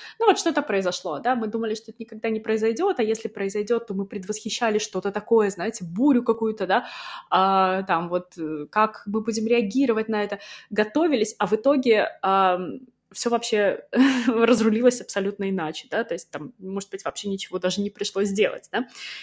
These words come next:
и, м, в такие моменты, да, нам может показаться, что, блин, я вообще это воспринимала все по-другому, а оказалось,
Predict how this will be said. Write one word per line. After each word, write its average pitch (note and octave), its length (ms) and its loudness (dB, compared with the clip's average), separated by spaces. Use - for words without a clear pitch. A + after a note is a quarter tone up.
и, A#3+ 260 6
м, G#3+ 480 0
в G#3+ 60 -10
такие B3 200 0
моменты, D4+ 360 0
да, A3 120 -2
нам A#3+ 160 0
может A3 220 -8
показаться, B3 460 -2
что, - 200 -10
блин, G#3 320 0
я G3+ 180 2
вообще G3+ 320 0
это F#3+ 200 2
воспринимала F#3+ 520 -4
все G#3+ 200 -4
по-другому, G#3 640 -2
а F#3+ 80 -2
оказалось, G#3+ 640 -2